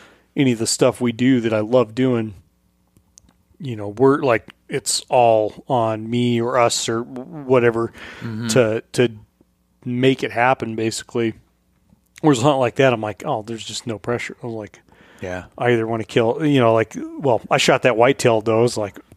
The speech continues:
Speaker 1: "I wanna kill a whitetail with my bow, you know, fuck it, I'll shoot that one."
Speaker 2: Yeah.
Speaker 1: But, um, uh, what is it, what else, else was I gonna think? And that,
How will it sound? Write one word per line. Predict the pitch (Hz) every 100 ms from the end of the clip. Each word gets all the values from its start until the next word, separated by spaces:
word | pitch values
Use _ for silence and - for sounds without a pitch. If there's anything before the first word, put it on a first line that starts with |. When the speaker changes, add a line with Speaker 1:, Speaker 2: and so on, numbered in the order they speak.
| -
Speaker 1:
"I | -
wanna | 214 -
kill | 120
a |
whitetail | 110 117 113 117
with | 110
my |
bow, | 110 139 120
you | 113
know, | 117 -
fuck | 143 147
it, | - -
I'll |
shoot | - 131 135
that | 127
one." | 123 110 - _ _ -
Speaker 2:
Yeah. | 98 98 107 -
Speaker 1:
But, | 110 120 123
um, | 135 117 107 104 95 - _ _ _ _ _ _ _ _ _ _ _ _ -
uh, | 110 107 110
what | 120 117
is | 110
it, | - -
what | 117
else, | 110 -
else | 127 110 113
was | 110
I | 110
gonna | 110
think? | - 110 107 - - _ - - - - _ _ _ _ _ _ _ _ _ _ _ -
And | 151 147 143 131
that, | 123 123